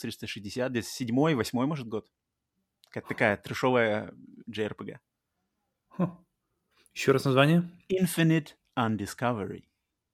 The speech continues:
Speaker 1: И все, ступор. <laughs> Японцы ввели тебя в ступор. Такое японцы могут придумать
Speaker 2: Дальше,
Speaker 1: название.
Speaker 2: дальше мы не пойдем.
Speaker 1: <laughs>
Speaker 2: Все. Всем спасибо, кто был с нами.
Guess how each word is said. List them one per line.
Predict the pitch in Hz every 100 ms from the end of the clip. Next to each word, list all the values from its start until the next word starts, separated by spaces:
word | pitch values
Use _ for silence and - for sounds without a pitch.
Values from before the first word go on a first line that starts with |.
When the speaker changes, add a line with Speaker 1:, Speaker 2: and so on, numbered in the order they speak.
| _ _ _ _ _ _ _ _ _ _ _ _ _ _ _ _ _ _ _ _ _ - _ _ _ _ - - _ _ _ _ _ _ _
Speaker 1:
И | 107
все, | - - 95 _
ступор. | - - 147 - 113 - _
<laughs> | - - - - - - - - - _ -
Японцы | 151 151 190 214 190 165
ввели | 139 151
тебя | 147 139
в | 135
ступор. | 165 185 156 123
Такое | 151 190
японцы | 190 185 190
могут | 190 202
придумать | 208 147
Speaker 2:
Дальше, | 147 -
Speaker 1:
название. | 135 135 123 117 143 - - -
Speaker 2:
дальше | 139 147 - 147
мы | 139
не | 135 143
пойдем. | 139 127 117 113 110 - _ - - - - - - -
Speaker 1:
<laughs> |
Speaker 2:
Все. | 190 - 156 113 - -
Всем | - 190
спасибо, | 170 139 - 135
кто | 120
был | 139
с |
нами. | 226 226 190